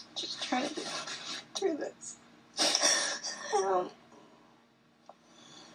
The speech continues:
I'm probably gonna lose my job over this, so don't know what I'm gonna do for money.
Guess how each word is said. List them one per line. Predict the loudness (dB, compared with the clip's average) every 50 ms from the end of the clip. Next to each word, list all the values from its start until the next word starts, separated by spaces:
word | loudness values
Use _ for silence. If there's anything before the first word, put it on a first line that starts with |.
| -2 0
I'm | 2 2 2 2 0
probably | 2 6 8 10 10 8 6 2
gonna | 0 -4 -6 -4 0
lose | 2 2 2 2 -2
my | -4 -4 -4 -4
job | 0 6 8 10 10 10 8 4 2 -4 -12 -16 -20 -20 -20 -20 -20 -4 -2 2 2
over | 2 2 2 -2 0
this, | 2 2 2 2 2 0 0 0 0 -2 -6 -6 -6 -8 -10 -10
so | -2 0 2 4 4 4 4 2 -2 -4 -12 -16 -8 -6 -6 -6 -6 -8 -14 -16 -16 -16 -4 0
don't | 2 2 2 2
know | 2 2 2 2
what | 0 -2
I'm | 0
gonna | 0 2 2
do | 2 4 4 6 6 6 4 2 -4 -16 -18 -20 -18 -18 -18 -16 -16 -14 -12 -10 -10 -10 -10 -12 -14 -16 -20 -20 -20 -20 -20 -20 -18 -14
for | -6 -2 0 0
money. | 4 4 4 4 2 0 -2 -4